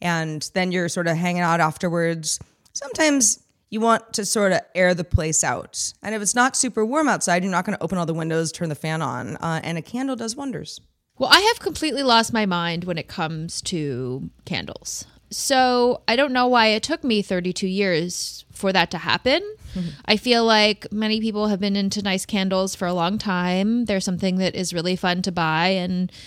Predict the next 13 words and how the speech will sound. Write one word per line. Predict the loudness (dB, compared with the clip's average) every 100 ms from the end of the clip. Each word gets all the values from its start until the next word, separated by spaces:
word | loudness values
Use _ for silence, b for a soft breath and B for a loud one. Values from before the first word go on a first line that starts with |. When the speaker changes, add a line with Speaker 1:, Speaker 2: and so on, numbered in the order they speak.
| B
Speaker 2:
to | -2
light | 2 4
on | 2 2
fire, | 0 2 2 4 2
and | 0 -2 -2
they | -4
smell | -2 -2
nice. | 0 2 2 0 -6 B B B
But | -4 2
I | 4 4
was | 2 0
never | 2 2 4 2 2 0
like, | 0 2 2 0